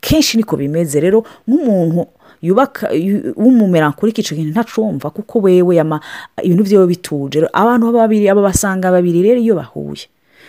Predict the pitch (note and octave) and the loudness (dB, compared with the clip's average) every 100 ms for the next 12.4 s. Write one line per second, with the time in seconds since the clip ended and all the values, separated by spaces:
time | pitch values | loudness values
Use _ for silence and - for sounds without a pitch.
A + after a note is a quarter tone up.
0 | - _ D#3+ - F3 F#3 E3 C#3 C#3+ C#3+ | -20 _ -10 -6 -2 0 0 -4 -10 -14
1 | - _ _ _ _ _ _ _ - G#3+ | -20 _ _ _ _ _ _ _ 2 4
2 | D#3+ D3 E3 D3 C#3 C#3+ - G3 F3 F3 | 4 -2 -4 -8 -10 -12 -4 -4 -4 -6
3 | E3+ - - - - F3 G3+ E3 D3+ C#3+ | -10 -12 -14 -6 0 2 2 0 -6 -10
4 | C3+ C#3 G#3 F#3 D#3 - F#3 G#3 - F3+ | -10 -6 -4 -4 -4 0 2 2 2 -2
5 | C#3+ C#3 - - - - A3 A#3+ - G3+ | 0 -4 -12 -20 -8 0 2 2 4 2
6 | G3 D#3 - F3 F#3 F#3 - _ D#3 E3+ | 2 -2 -4 -2 -2 -2 -8 _ -2 0
7 | D#3+ D#3+ G3 - E3+ E3 _ _ _ G#3+ | 2 2 0 -4 -12 -12 _ _ _ 2
8 | A#3+ A3+ D#3+ D3+ E3 F3+ F#3+ - F#3+ F3 | 4 6 4 2 -2 -4 -8 -2 0 0
9 | - E3 D#3+ C3+ - _ - A3 C#4 - | -4 -4 -4 -6 -12 _ 0 2 4 2
10 | - G#3+ F#3+ E3 F3+ A#3 A#3+ A3+ A#3 F#3+ | 2 2 2 2 4 4 2 0 -2 -2
11 | C#3+ C#3+ - - A3+ - - A#3 G3 G3 | -4 -10 -8 -2 -2 -2 -2 0 0 0
12 | F#3+ G3+ E3 D#3 | 0 0 -2 -4